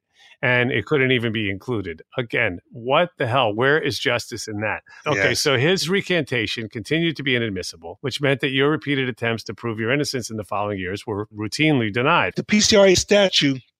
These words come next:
Speaker 2: is literally an obstruction of justice.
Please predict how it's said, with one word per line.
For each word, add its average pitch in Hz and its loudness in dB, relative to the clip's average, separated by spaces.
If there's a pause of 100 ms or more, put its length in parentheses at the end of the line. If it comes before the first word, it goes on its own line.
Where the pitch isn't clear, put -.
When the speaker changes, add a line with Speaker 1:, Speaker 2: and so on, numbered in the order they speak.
Speaker 2:
is 160 4 (220)
literally 135 0
an 123 -8
obstruction 127 -6
of 110 -12
justice. - -10